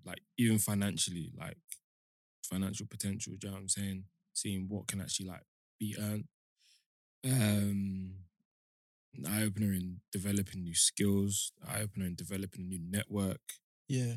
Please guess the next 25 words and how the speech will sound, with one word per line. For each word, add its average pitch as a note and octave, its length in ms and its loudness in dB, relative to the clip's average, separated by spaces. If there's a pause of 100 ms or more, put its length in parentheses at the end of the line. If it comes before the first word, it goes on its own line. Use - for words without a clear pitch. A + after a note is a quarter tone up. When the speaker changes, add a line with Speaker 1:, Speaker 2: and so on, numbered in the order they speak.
Speaker 1:
Do G2+ 100 2
you F2 40 4
know F2+ 60 2
what F#2 40 0
I F#2+ 40 0
mean? G2 340 6 (500)
Um, F2 520 -2 (260)
and A2+ 120 6
it's, A2 80 4
it's, A2 260 4
it's, A2 160 2 (100)
it's B2+ 160 6
crazy, D3 500 8
right? G2+ 220 2
'Cause - 80 -4
I G#2+ 40 0
was A#2 240 4
having A2+ 140 6
a G2 40 2
discussion A2 680 8
with, G2 200 4
um, F2+ 380 2 (840)
with F#2+ 180 -4
one G#2 200 2
of, F2+ 140 0